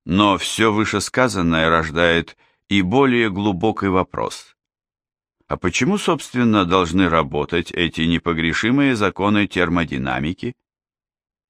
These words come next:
Эта загадка занимала учёных с того самого момента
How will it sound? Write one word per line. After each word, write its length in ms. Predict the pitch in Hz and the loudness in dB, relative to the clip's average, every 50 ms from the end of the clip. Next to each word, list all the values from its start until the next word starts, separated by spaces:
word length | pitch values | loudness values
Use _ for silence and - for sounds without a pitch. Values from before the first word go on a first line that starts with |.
| _ _ _ | _ _ _
Эта 320 | - 85 82 78 87 87 | 2 2 2 2 0 0
загадка 720 | 80 73 80 78 80 110 117 110 - - - - - - _ _ _ _ - - - - | 0 0 -2 -2 0 0 0 0 -2 -4 -8 -10 -10 -10 _ _ _ _ -20 -20 -14 -6
занимала 500 | 85 95 110 113 117 123 156 175 175 165 | 0 2 4 4 4 4 4 4 2 2
учёных 480 | 156 147 127 - - 147 143 139 127 120 | 0 0 0 0 0 2 2 2 2 0
с 80 | - - | -2 0
того 240 | 117 113 113 117 | 2 2 2 2
самого 400 | 113 - 120 117 113 107 98 95 | 2 2 2 2 4 4 4 4
момента 680 | 92 90 82 85 104 135 139 120 - - - - - | 4 4 4 4 2 2 2 0 -2 -2 -6 -6 -6